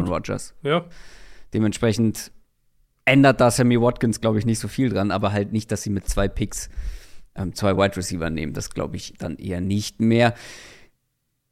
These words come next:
Speaker 1: Dann, äh, sind wir bei den Cardinals angekommen und bei A J Green, der bleibt nämlich in Arizona.
Speaker 2: Ja, ähnliche Kategorie eigentlich, wie der, wie der Watkins-Deal
Speaker 1: Mhm.
Speaker 2: ist. Sogar nur drei Komma fünf Millionen,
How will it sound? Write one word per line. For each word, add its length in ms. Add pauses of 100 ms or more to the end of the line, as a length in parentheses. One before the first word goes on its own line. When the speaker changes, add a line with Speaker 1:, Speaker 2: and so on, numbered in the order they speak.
(180)
Speaker 1:
Dann, 400
äh, 220
sind 180
wir 80
bei 80
den 140
Cardinals 480
angekommen 880
und 380
bei 240
A 60
J 360
Green, 320
der 160
bleibt 340
nämlich 280
in 120
Arizona. 600 (580)
Speaker 2:
Ja, 140
ähnliche 360
Kategorie 520
eigentlich, 360
wie 60
der, 300
wie 60
der 140
Watkins-Deal 500
Speaker 1:
Mhm. 40
Speaker 2:
ist. 120
Sogar 200
nur 100
drei 200
Komma 160
fünf 260
Millionen, 440